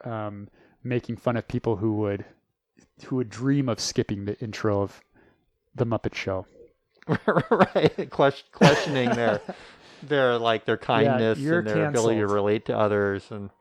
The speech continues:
Speaker 1: In this house, we respect the intro, at least to this show, and I guess The Muppet Show. That's what I'm getting at.
Speaker 2: I think, yeah.
Speaker 1: <laughs>
Speaker 2: I always watch it, especially for this. I mean, it gets you,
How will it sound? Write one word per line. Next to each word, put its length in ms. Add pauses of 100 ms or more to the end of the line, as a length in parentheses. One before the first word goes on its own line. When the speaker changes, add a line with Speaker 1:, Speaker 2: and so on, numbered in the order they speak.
(600)
Speaker 1:
In 140
this 200
house, 380
we 180
respect 640
the 160
intro, 640 (380)
at 60
least 200
to 60
this 140
show, 360 (100)
and 380 (100)
I 120
guess 220
The 100
Muppet 260
Show. 340 (840)
That's 140
what 100
I'm 100
getting 220
at. 260
Speaker 2:
I 80
think, 260
yeah. 240 (180)
Speaker 1:
<laughs> 180
Speaker 2:
I 120
always 200
watch 240
it, 140
especially 460
for 120
this. 180
I 80
mean, 120
it 60
gets 180
you, 80